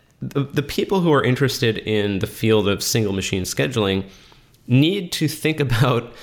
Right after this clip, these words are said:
they need to think creatively about other metrics, uh, that they would wanna optimize for in order to get some kind of optimal strategy,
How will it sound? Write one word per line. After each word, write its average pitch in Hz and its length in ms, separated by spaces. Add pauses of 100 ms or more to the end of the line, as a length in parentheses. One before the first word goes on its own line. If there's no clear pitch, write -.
(140)
they 151 120
need 165 120
to 156 60
think 151 240
creatively 113 720 (240)
about 113 440
other 127 240
metrics, 117 680 (300)
uh, 107 360 (420)
that 117 180
they 113 80
would 110 160
wanna 107 200
optimize 107 720
for 98 500 (220)
in 123 140
order 123 360
to 123 180
get 104 380 (560)
some 101 240
kind 104 160
of 98 60
optimal 95 460
strategy, 92 720